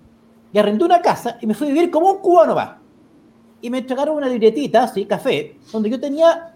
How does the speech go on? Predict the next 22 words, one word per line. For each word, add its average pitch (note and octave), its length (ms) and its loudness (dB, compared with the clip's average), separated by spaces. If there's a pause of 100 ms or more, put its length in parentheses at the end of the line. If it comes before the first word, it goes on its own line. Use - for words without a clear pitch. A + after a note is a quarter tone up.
derecho D4 680 -2
todos E4+ 180 0
los E4 120 0
días E4 300 2
a B3+ 60 -8
recibir A3+ 260 -6
dos C#4 100 -4
pancitos C#4+ 440 -6
de B3 80 -4
este C#4 160 -10
porte. - 400 -6 (460)
Nada E4+ 280 6
más, A#3 200 2 (360)
me, F3+ 240 -10
me G3 120 0
timbraban G#3+ 460 2
la F#3+ 80 2
libretita F#3+ 480 -4
y A#3+ 40 -6
yo, C#4 120 -2 (100)
y B3+ 100 -2
era, F4 100 0